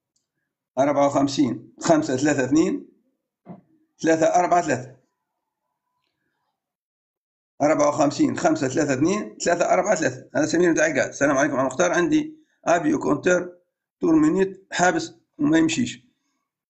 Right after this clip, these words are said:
هذا تشوف عليه متاع ديغنوستيك ولا نشوف، نشوف عليه إلكتريسيان، لأن عنده عدة أسباب.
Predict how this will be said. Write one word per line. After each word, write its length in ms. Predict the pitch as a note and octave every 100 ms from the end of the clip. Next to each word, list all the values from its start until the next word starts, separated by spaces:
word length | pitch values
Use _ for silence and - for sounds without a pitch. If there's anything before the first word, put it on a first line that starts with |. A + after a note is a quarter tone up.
| _ _ _ _ _ _ - _
هذا 220 | D3 D#3
تشوف 220 | D#3+ F3+
عليه 180 | D#3+ F3+
متاع 180 | E3 D3+
ديغنوستيك 360 | D3+ D#3 D#3+ G3
ولا 100 | F#3+
نشوف، 160 | F#3+
نشوف 380 | G3 F#3 G3 F#3+
عليه 220 | F3 F3+
إلكتريسيان، 460 | E3+ F3+ E3 D#3 C3
لأن 180 | C3+ C#3 C#3 -
عنده 280 | D3 D#3+ D#3
عدة 320 | F#3 F3+ E3+
أسباب. 440 | E3 C3+ - -